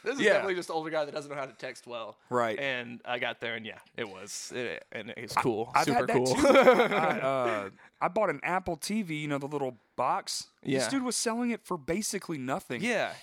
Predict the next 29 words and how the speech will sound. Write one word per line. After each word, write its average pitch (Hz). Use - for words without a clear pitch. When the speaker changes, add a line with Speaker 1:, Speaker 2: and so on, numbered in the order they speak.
Speaker 2:
And 214
it 226
was 190
the 175
newest 190
one. 185
And 156
I 202
was 175
like, 107
"Ah, 101
there's 101
no 92
way." 82
Speaker 1:
Yeah. 165
Speaker 2:
I 135
was 147
like, 139
"Let's 160
meet 143
at 107
Walmart, 113
right? 110
Like, 113
in 110
the 101
parking 127
lot. 104
Speaker 1:
Yeah. 143